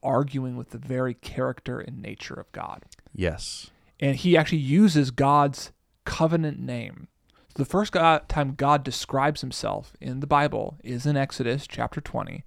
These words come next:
Speaker 2: Yeah.
Speaker 1: And he says that, "I saved you from Egypt because I'm a gracious God, merciful, slow to anger, and abounding in steadfast love."
Speaker 2: Mm,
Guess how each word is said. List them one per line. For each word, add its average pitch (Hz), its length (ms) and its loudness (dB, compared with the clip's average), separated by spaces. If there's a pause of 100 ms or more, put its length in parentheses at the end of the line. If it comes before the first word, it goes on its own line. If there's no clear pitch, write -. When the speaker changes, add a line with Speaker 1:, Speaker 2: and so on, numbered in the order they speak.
(120)
Speaker 2:
Yeah. 85 280 -6
Speaker 1:
And 120 120 -6
he 147 160 -2
says 131 520 4
that, - 200 -2
"I 120 140 0
saved 151 580 2
you 165 140 -2
from 143 220 -8
Egypt - 540 -8 (380)
because 127 280 -2
I'm 117 200 -6
a 113 60 -10
gracious 135 640 0
God, - 380 -4 (240)
merciful, 135 680 0
slow 135 380 -2
to - 180 -4
anger, 113 300 -8
and 110 100 -8
abounding 110 540 -8
in - 80 -16
steadfast - 580 -8
love." - 300 -14
Speaker 2:
Mm, 82 400 -4